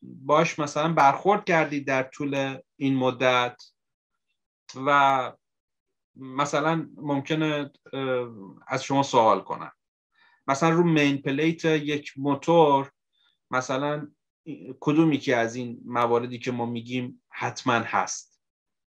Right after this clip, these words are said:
این چیزی نیست که مثلاً تو هیچ کد بوکی باشه یا هیچ جایی باشه و میان مثلاً چهار تا شکل مین پلیت به شما می‌دن یا اینکه چهار تا، اه، ولتاژ و آمپر و هرتز و اینا رو به شما می‌گن، می‌گن مثلاً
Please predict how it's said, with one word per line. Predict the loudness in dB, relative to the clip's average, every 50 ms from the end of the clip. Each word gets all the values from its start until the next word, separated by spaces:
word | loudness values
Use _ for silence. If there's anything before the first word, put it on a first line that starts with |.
| _ _ _ _ _
این | -2 -2 -2 -2
چیزی | -2 -4 -4 -2 -2 -2
نیست | -2 -4 -4 -2
که | 0 0
مثلاً | 0 0 0 -2 -2
تو | -2 0 -2
هیچ | -2 -2 -4 -4
کد | 0 0 0 0
بوکی | 0 0 0 0 0 0 -2 -2
باشه | 0 0 0 0 0 -2 -2
یا | -2 -2 -2
هیچ | -2 -2 -4 -6 -8 _ _ _ _ -2
جایی | 0 0 2 2
باشه | 0 -2 -2 -4 -6 -8 -12 -12 -14 _ _ _ _ _ _ _ _ _ _ _ 0
و | 2 2
میان | 2 2 2 2 2 2
مثلاً | 2 0 0 0 0 0 0
چهار | 2 2 2 2 2
تا | 0 -2
شکل | -4 -2 -4 -4 -4 -2 -2 0 0 -2 -4 -6 -8
مین | -4 -2 0 0 0 0
پلیت | -2 -2 -2 -2 -2 -4
به | -6 -8
شما | -6 -4 -4 -2 -2
می‌دن | -2 0 0 2 2 2 0 0 -4 _ _ _ _ _ _ _ _ _ -6
یا | -2 0 2 2
اینکه | 0 0 -2 0 0 0 0 -2 -4 -8 -14 -10
چهار | -4 0 2 2 2
تا، | 2 0 0 2 2 0 -2 -4 -10 _ _
اه، | -6 -4 -2 0 0 -2 -2
ولتاژ | -6 -8 -6 0 2 2 2 4 4 4 4 4 2
و |
آمپر | 2 2 0 0 -2 -4 -4 -2 -2
و | -2 -2 -2 -2 -4 -6 _ _ _ -6 -2
هرتز | 0 0 0 0 -4 -4
و | -4
اینا | -2 -2 -2 -4
رو | -4 -4
به | -6
شما | -6 -6 -6 -4
می‌گن، | -4 -4 -2 -2 -2 -2 -4 -8 _ _ _ _ _ _
می‌گن | -4 -2 0 2 2 0
مثلاً | 0 0 -2 -2 -4